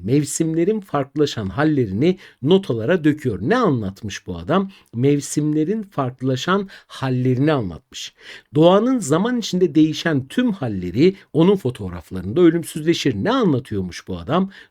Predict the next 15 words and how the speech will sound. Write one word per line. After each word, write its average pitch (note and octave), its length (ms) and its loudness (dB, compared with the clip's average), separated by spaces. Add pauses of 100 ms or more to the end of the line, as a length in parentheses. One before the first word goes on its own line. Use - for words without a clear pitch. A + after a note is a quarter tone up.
Doğanın D#3 400 4
zaman E3 360 0
içinde A#2 300 -8
değişen D3+ 480 -4
tüm G3+ 260 -6
hallerini A#2+ 760 0 (120)
anlatıyormuş. F2 840 -10 (380)
O F#3 300 10 (140)
etrafında D#3+ 800 2
çok - 360 2
küçük - 400 -8
bir D#3 220 0
ayrıntıyı D3+ 640 0
dahi D3+ 560 4 (100)
şiirine B2 520 0